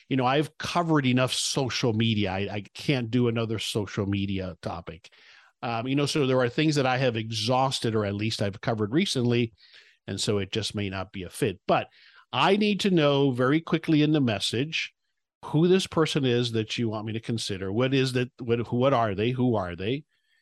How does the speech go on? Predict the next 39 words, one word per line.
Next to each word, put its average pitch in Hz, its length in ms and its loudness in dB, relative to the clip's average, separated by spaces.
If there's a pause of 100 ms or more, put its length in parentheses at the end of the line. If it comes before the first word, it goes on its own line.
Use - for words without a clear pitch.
(240)
And 143 160 0
then 151 180 2
very 151 240 4
quickly 135 540 0
tell 127 180 0
me 127 140 2
what 113 240 2
it 107 120 -2
is 104 500 0
that 104 260 -2
are 98 160 0
their 95 180 -2
topics - 640 -6
or 85 160 -8
questions 92 880 -4 (320)
that 92 240 -10
they 98 160 -4
can 92 220 -8
address 90 460 -8
or 95 80 -8
share 87 300 -10
on 87 80 -12
the 95 80 -12
show, 123 400 0 (420)
so - 160 -6
that 101 80 -4
I 98 60 -6
can 95 220 -12
quickly 135 380 -2
decide, 107 480 -2 (160)
"Hmm, 147 200 2
this 113 220 -2
is 120 100 0
interesting. 117 640 -4 (340)
Let 120 240 0
me 113 180 2
vet 123 300 -2
them 101 200 -2
further," 143 560 2